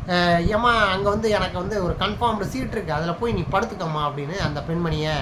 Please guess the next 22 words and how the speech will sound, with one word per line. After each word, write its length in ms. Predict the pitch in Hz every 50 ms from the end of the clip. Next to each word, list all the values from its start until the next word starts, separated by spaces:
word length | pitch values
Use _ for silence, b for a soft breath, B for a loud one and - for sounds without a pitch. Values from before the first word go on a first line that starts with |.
| 127 - -
கேட்குறாங்க. 560 | 156 147 143 135 127 127 135 - - - -
அந்த 220 | 240 277 294 285
பெண்மணி, 340 | 233 247 226 226 214 208 202
"இல்ல, 220 | 202 214 220 214 202
இல்ல, 180 | 180 175 180
நான் 220 | 180 180 175 170 -
பாப்பாவை 380 | 190 208 208 208 202 190 170 -
பார்த்துக்கணும், 540 | 160 156 - - 120 143 135 135 139 143 143 143 B B B B B B B
பாப்பாவை 420 | 214 220 226 220 220 214 220 214 196 180 160
தூக்கிட்டு 260 | 196 226 208 190 190 165
போனா 240 | 170 175 175 180 185
கொஞ்சம் 220 | 175 175 165 160 151
கஷ்டமா 360 | 160 160 - 190 175 170 160
இருக்கும், 220 | 156 151 156 156
அவளும் 200 | 156 160 165 170
அங்க 180 | 165 160 160 160
மேல 560 | 156 165 170 175 175 165 160 156 151 151 147 147
அப்பர்ல 380 | 147 - 190 175 165 160 160 151 147 143 139 135 131 131 131 - 160
படுக்கிறது 340 | 156 160 156 151 147 143
கஷ்டம், 440 | 143 139 - - - 139 131 131 123 - B B B B B B
என்னால 340 | 175 165 165 165 170 170 170
முடியாது" 600 | 160 156 151 165 165 147 135 123 - 123 127 127